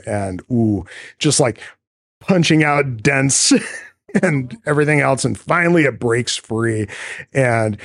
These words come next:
Speaker 1: you see one of the ferry attendants like, "Oh, crap." And this horse is racing all over this place, uh, you know, running over cars and smashing windshields and stuff.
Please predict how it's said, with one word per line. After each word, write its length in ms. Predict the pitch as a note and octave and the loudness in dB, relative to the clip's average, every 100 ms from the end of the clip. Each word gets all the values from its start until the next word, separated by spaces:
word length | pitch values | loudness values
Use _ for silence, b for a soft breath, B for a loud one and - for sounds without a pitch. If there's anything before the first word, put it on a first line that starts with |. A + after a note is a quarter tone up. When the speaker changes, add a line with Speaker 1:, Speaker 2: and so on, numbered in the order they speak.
| B | B
Speaker 1:
you 160 | - C3 | 2 2
see 420 | - C#3+ C3 B2+ | 4 4 6 6
one 240 | B2+ C3+ C3 | 6 4 4
of 60 | |
the 80 | A#2 | 2
ferry 320 | D3 B2+ B2 | 2 4 4
attendants 500 | B2 D3 B2+ A#2+ A2+ | 4 2 4 2 0
like, 280 | A2 G#2 - _ | -2 -4 -8 _
"Oh, 280 | A#3 F#3+ C3+ | 2 2 0
crap." 600 | - - D#4+ A3+ E3+ C3 _ | -4 -6 0 0 0 -4 _
And 440 | - D#3 D3 C#3 B2 | 0 2 2 2 0
this 260 | D3 C3 | 0 0
horse 340 | - C3+ A#2+ - | 0 0 2 0
is 160 | A2 | -2
racing 840 | A#2 A#2 A#2+ C3+ C3+ C3 D3+ B2 A2+ | -2 0 4 4 6 4 2 2 0
all 420 | - A2+ A2+ A2+ | 0 2 4 2
over 300 | A2+ A2+ A2+ | 0 0 2
this 260 | A2+ A2 G2+ | 2 2 0
place, 560 | - A#2+ A2 A2 - | -2 2 4 2 0
uh, 340 | A#2 G#2 G2 G#2 | 0 0 -2 -4
you 80 | A#2+ | -6
know, 340 | G#2+ G2+ G2+ F#2+ B B - | -6 -4 -4 -6 B B -2
running 340 | A#2+ C3+ C#3 | 2 4 6
over 280 | C3+ B2+ B2+ | 4 4 2
cars 400 | - A#2+ B2 B2 | 2 2 4 2
and 120 | A2+ | 0
smashing 500 | - C3+ B2 A#2+ A2+ | 0 2 2 2 0
windshields 540 | A#2 A#2+ B2 A#2+ A#2 | 2 2 4 4 4
and 140 | B2 A2 | 2 0
stuff. 460 | - B2 A2 G#2+ | 0 0 2 0